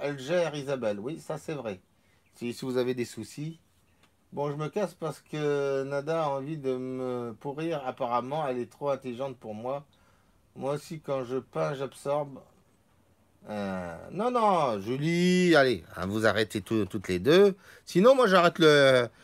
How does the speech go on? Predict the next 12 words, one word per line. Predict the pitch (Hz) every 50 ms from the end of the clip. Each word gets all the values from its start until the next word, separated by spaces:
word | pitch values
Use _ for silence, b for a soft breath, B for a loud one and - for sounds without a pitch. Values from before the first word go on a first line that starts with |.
| b b -
la | - 127
vidéo, | 131 135 135 147 190 247 254 233 185 147
hein, | 143 175 196 175
c'est | - - -
clair, | - - 214 196 165 139
hein. | 127 131 143 151 147 135 117 104 101 98 95 B B B B B B B B -
Moi, | - 131 143
c'était, | - 120 95 - 110 107 104 101 98 92
c'était | - - 104 95 107
un, | 107 107 107 110 110 110 107
franchement, | - - - 185 180 - 185 175 170 160 151 139
p-, | - - -